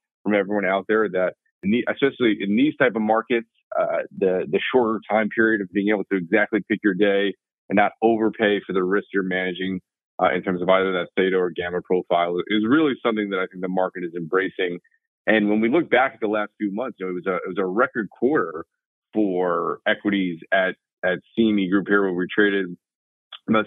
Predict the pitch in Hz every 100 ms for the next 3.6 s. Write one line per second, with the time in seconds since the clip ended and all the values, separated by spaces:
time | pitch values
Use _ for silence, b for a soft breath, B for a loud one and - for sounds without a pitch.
0 | - 123 120 110 113 90 104 101 104 98
1 | 104 120 127 120 110 - 101 101 101 95
2 | _ 98 92 104 95 87 85 _ _ _
3 | - 90 90 85 95